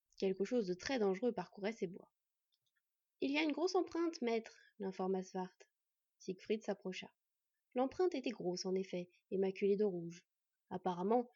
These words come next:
le responsable du massacre de la meute avait pataugé dans le sang de ses victimes.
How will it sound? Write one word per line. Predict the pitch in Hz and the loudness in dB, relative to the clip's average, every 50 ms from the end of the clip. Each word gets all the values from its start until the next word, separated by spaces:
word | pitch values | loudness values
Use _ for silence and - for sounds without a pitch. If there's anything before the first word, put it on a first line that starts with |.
| _ _ - | _ _ 0
le | 220 226 | 2 2
responsable | 233 269 262 - - 277 - 320 294 254 240 | 2 2 0 -2 -6 -2 0 0 2 2 0
du | 202 208 | 0 2
massacre | 202 220 233 - 269 254 - - 214 | 0 0 0 2 -2 -2 0 -2 0
de | 185 190 | 2 2
la | 185 190 190 | 2 2 2
meute | 202 233 262 254 220 | 2 2 2 2 2
avait | 202 208 202 | 0 0 0
pataugé | - 262 262 247 226 233 277 | 0 -2 0 2 2 2 4
dans | 247 208 | 4 6
le | 196 190 | 4 4
sang | 190 - 262 | 4 0 -2
de | 214 196 | -2 -2
ses | - 247 233 | -2 -4 -4
victimes. | 208 196 - _ - - 165 180 190 | -4 -4 -6 _ -10 -6 -6 -6 -6